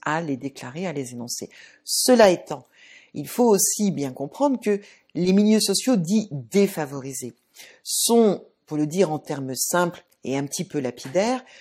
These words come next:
sont aussi davantage dans le collimateur des organes du contrôle social. Euh, par exemple, ce sont déjà des clients des services sociaux, ce sont déjà des clients des services éducatifs,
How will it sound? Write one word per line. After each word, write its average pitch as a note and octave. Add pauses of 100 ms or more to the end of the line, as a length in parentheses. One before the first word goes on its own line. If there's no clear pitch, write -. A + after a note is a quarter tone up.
(120)
sont -
aussi A3
davantage E3
dans D#3+
le D3
collimateur G3 (280)
des C#3
organes E3+
du D3
contrôle C3+
social. - (520)
Euh, -
par -
exemple, D#3+
ce D#3
sont C#3+
déjà C#3
des D3
clients G3
des D3
services G3+
sociaux, - (400)
ce -
sont E3
déjà D#3+
des D3+
clients F3+
des D#3+
services D3+
éducatifs, G#3+